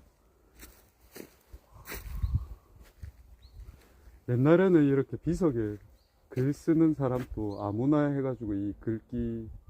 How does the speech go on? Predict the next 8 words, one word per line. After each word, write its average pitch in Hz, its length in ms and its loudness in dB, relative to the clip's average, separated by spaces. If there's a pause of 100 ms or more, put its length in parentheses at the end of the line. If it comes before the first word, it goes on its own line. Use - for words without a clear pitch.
(100)
문장을 110 360 -2
만들고 101 560 -6 (500)
쓰지 139 240 -4
않았거든. 127 540 -6 (480)
쓴 190 280 2
사람도 180 420 -2
대단하신 110 680 -4
분이었을 92 320 -10